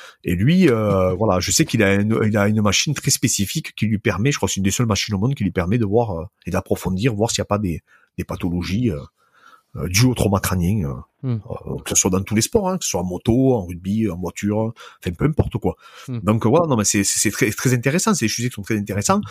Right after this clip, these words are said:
Speaker 1: Et, euh, quoi qu'il en soit, la nourriture c'est pas des coups, donc il faut être vachement vigilant et surtout protéger nos athlètes. Parce que ça n'a qu'un temps, une carrière sportive, hein, mais si à quarante ans tu bégayes, euh, moi j'ai des boxeurs, euh, quand ils me parlent, des fois ils,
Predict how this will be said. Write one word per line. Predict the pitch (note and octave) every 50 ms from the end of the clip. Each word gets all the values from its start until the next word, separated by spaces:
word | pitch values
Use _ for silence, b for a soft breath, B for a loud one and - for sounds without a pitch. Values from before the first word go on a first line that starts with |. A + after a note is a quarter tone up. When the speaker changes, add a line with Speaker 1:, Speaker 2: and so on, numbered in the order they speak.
| B B B B B B -
Speaker 1:
Et, | - F2 F#2+ F#2
euh, | F2+ F#2+ F#2 F2 E2+ E2 D#2+ D2 C2+ C2+ - _ _ _ _ _ _ -
quoi | - - -
qu'il | - D3+ C#3+
en | C3+ B2
soit, | A2 - F3+ E3+
la | D#3
nourriture | C3 A#2 A2+ G#2+ - - -
c'est | - A#2
pas | - -
des | C#3 A2 F2+
coups, | - - - D#3 C#3+
donc | A2+ F#2 E2+ -
il |
faut | - - F#2
être | D#2+ - F#2
vachement | F2+ F2 - G2 F#2+
vigilant | F2+ F2 E2 - D#2+ D#2+ F#2 C3 C3
et | -
surtout | - - - - A2
protéger | - - - - F#2 E2+ G2+
nos | G#2+ G#2 F#2+
athlètes. | G2 - - F2+ - - - b b b b b b b b b b b b b b _ -
Parce | - -
que | - F3+
ça | - G3
n'a | F#3+ F#3
qu'un | - - C3
temps, | B2+ - C#3
une | B2+ A2 G2+
carrière | - G2 F2+ F#2 F2+
sportive, | - - G#2 - - - F2+ G#2
hein, | A2+
mais | G2+ E2+
si | - - F2+
à |
quarante | - - G2 F#2 G2 G2 - A2
ans | G2+
tu | F2+ - F2
bégayes, | F2 F2 F2 A2+ D3 D3 B2
euh, | F#2+ D#2 D2 D#2+ E2+
moi | F#2
j'ai | G#2 G2
des | F#2+ F#2+ F2+
boxeurs, | G2 - - - - D3+ C3 A#2
euh, | F#2+ E2 D#2 - b b b b b b -
quand | - F#2 F2 -
ils | - E2+
me | D#2
parlent, | D2+ - A#2 - A2 F2
des | D#2+ D#2
fois | - - C3
ils, | B2 G#2 F2 D#2 D2 C#2+